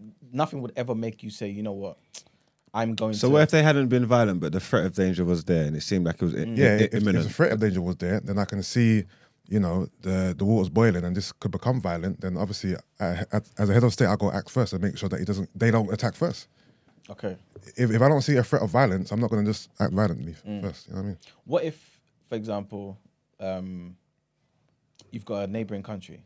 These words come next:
Speaker 1: You
Speaker 3: Yeah.
Speaker 1: guys are close, right?
Speaker 3: Yeah.
Speaker 1: And you, that same scenario, but it's not happened to your country. It's happened to that, your friend's country,
Speaker 3: Yeah.
Speaker 1: right? Your neighboring country.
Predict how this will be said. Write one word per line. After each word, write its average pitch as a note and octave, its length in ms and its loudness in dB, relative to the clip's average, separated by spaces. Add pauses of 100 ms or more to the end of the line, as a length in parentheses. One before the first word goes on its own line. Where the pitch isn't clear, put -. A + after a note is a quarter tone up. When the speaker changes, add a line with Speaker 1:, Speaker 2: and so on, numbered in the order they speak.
Speaker 1:
You G#2+ 140 -4
Speaker 3:
Yeah. F#2 80 0
Speaker 1:
guys F#2+ 180 -2
are F#2 60 -12
close, G2+ 320 -10
right? D#2+ 260 -10
Speaker 3:
Yeah. E2+ 260 -4 (520)
Speaker 1:
And G2 400 -8
you, A2+ 220 -8 (100)
that B2+ 160 -6
same C#3 180 -4
scenario, A2 400 -4
but F#2 100 -8
it's F#2+ 100 -10
not B2+ 80 -2
happened A2 180 -8
to A#2 80 -6
your G#2 80 -2
country. F#2+ 240 -12
It's F#2 60 -14
happened G#2 240 -12
to F#2+ 140 -14 (120)
that, - 220 -8
your G#2+ 120 -6
friend's A2 380 -4
country, - 500 -14
Speaker 3:
Yeah. F2+ 180 0
Speaker 1:
right? - 100 -8 (200)
Your G#2+ 100 -16
neighboring F#2+ 300 -8
country. F2 320 -16